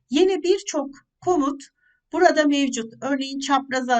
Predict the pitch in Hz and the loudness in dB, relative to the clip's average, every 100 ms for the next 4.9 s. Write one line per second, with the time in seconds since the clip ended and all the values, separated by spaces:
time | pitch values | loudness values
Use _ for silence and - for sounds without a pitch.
0 | 226 - 208 202 202 233 - 254 240 220 | -2 -4 -2 0 -2 -6 -8 -2 2 2
1 | 185 196 - 262 240 - 185 190 214 226 | 0 -4 -8 -10 -10 -6 -4 -4 -2 -2
2 | 226 214 202 - 190 175 175 185 302 - | 2 2 2 -4 -18 -14 -8 -6 -8 -10
3 | _ _ _ - - _ 277 349 392 381 | _ _ _ -20 -20 _ 0 0 2 0
4 | 349 339 320 330 349 302 - 302 | -2 0 -2 -2 -6 -8 -4 -6